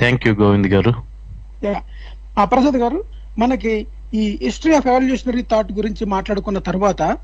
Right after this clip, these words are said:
Speaker 2: మనకి ఇంకా సైన్స్ లోని అసలు science యొక్క ప్రభావం మానవ,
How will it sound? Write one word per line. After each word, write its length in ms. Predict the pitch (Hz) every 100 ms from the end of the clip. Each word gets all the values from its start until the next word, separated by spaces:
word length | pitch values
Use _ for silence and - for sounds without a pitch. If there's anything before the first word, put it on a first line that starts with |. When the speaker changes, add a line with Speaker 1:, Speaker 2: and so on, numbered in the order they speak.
| - - - 196
Speaker 2:
మనకి 520 | 214 202 202 190 185 - - - - 254
ఇంకా 420 | 269 330 254 - -
సైన్స్ 400 | - 247 262 233
లోని 400 | 226 220 208 196
అసలు 180 | 165 220
science 380 | - 254 330 -
యొక్క 240 | 285 262
ప్రభావం 540 | 269 214 202 214 196 156 - - - -
మానవ, 560 | 196 226 233 220 196